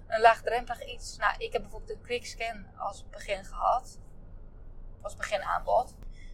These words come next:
Een quick scan voor je Instagram. Ik ben natuurlijk begonnen met mijn Insta branding aanbod. Eh,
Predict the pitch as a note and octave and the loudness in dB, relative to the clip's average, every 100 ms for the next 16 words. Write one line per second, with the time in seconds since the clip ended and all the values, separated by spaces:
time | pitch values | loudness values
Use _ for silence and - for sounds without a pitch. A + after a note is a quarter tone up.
0 | - - G#3 - A3+ C#4+ - A3+ G#3+ B3+ | -12 -8 -8 6 6 6 2 4 4 2
1 | - G#3 G3+ G3 A3 - - D#3 F#3+ G3 | -6 -4 -2 -2 -4 -4 -4 -4 -4 0
2 | G#3+ G#3 A3+ G#3+ G3 - A#3 A#3+ F#3 F3+ | 0 0 -8 -8 -10 0 4 4 4 0
3 | F#3 F3 G3 - F#3+ G#3 A#3+ G3+ G#3 G#3+ | 0 -2 -6 -10 0 0 2 0 -2 0
4 | G3+ G#3+ - | 0 0 -6